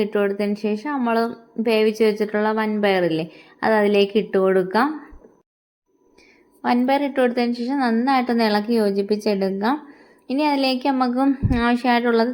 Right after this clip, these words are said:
തേങ്ങയാണ് കേട്ടോ. തേങ്ങ ചിരകിയത് ഒരു നാല് സ്പൂണിൻ്റെ അടുത്ത് തേങ്ങ ചിരകിയതും കൂടെ ഇട്ട് കൊടുത്ത് നന്നായിട്ട് ഒരിക്കൽ കൂടെ ഒന്ന് മിക്സ് ആക്കി എടുക്കുന്നുണ്ട്. ഒന്ന് ഒന്നോ രണ്ടോ മിനിറ്റ് ഒന്ന് അടച്ചു വയ്ക്കുന്നത് നല്ലതായിരിക്കും കേട്ടോ. അപ്പോൾ ആ പയറിൽ തേങ്ങയിലൊക്കെ നന്നായിട്ട് അരപ്പും ആ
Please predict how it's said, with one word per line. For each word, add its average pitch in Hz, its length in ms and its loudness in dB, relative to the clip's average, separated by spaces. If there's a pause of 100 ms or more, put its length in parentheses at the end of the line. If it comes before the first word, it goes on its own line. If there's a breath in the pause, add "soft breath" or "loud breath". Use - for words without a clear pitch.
(100)
തേങ്ങയാണ് 214 500 0
കേട്ടോ. 190 240 0
തേങ്ങ 214 340 0
ചിരകിയത് 202 460 0
ഒരു 233 140 -2 (340 loud breath)
നാല് 269 300 0
സ്പൂണിൻ്റെ 240 360 0
അടുത്ത് 240 240 0
തേങ്ങ 220 360 2
ചിരകിയതും 208 480 0
കൂടെ 214 180 0
ഇട്ട് 202 120 -6
കൊടുത്ത് 202 340 0
നന്നായിട്ട് 214 320 -2
ഒരിക്കൽ 196 260 0
കൂടെ 196 180 0
ഒന്ന് 214 200 0
മിക്സ് 190 360 -6
ആക്കി 185 300 -4
എടുക്കുന്നുണ്ട്. 190 600 -2 (640 loud breath)
ഒന്ന് 302 140 -2 (120)
ഒന്നോ 285 220 0
രണ്ടോ 285 240 0
മിനിറ്റ് 269 280 -2
ഒന്ന് 269 140 0
അടച്ചു 240 300 0
വയ്ക്കുന്നത് 240 420 2
നല്ലതായിരിക്കും 196 680 0
കേട്ടോ. 180 160 -2
അപ്പോൾ 208 140 0
ആ 220 120 -2
പയറിൽ 220 480 2 (680 loud breath)
തേങ്ങയിലൊക്കെ 214 600 2
നന്നായിട്ട് 202 400 2
അരപ്പും 202 420 2 (300)
ആ 208 40 0